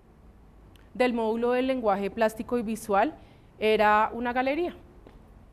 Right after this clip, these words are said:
porque, eh, recolectábamos todos los trabajos, o si no, de pronto la galería no se alcanzó a hacer en forma por diferentes condiciones, pero sí se le mostraba a los niños como, "Esto hicimos hoy".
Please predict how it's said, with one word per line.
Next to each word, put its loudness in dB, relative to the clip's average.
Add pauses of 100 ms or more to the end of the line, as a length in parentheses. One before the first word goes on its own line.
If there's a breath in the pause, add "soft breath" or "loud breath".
(320)
porque, 0
eh, 0
recolectábamos 0
todos 0
los 0 (340 loud breath)
trabajos, 4
o -4
si -6
no, -2
de -2
pronto -2
la 0
galería 0
no -2
se -4
alcanzó -2
a -4
hacer -6
en -4
forma -6
por -10
diferentes -6
condiciones, -6 (440 loud breath)
pero 0
sí -4
se -4
le -2
mostraba 0
a 0
los 0
niños -4
como, -4
"Esto -2
hicimos -4
hoy". -2